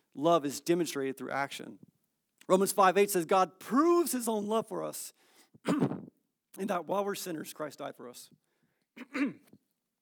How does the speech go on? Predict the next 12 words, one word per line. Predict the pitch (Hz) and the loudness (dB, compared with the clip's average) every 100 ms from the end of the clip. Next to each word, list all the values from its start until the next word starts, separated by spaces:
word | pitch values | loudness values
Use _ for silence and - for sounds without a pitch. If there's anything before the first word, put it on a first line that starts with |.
| _ _ _ _ _ _ _ _ _ _ _ - | _ _ _ _ _ _ _ _ _ _ _ -10
Proves | 220 202 131 | -6 -4 -6
it. | - _ _ _ _ _ _ _ _ _ _ _ _ _ _ _ _ _ _ - | -14 _ _ _ _ _ _ _ _ _ _ _ _ _ _ _ _ _ _ -20
And | 127 | -8
so | 175 | -4
we | 202 240 | -2 -2
see | - 247 190 143 - _ | -2 -2 -2 -4 -10 _
love | - 143 247 240 | -12 -4 -2 -2
gives | - 180 170 | -2 -2 -2
sacrificially | - 170 160 139 - 160 - 170 175 180 | -4 -4 -4 -8 -8 -8 -6 -6 -6 -8
and | 131 135 | -10 -6
loves | 139 143 - - _ _ _ 143 | -4 -4 -8 -20 _ _ _ -14
unconditionally. | 131 131 123 - - | -12 -12 -12 -14 -20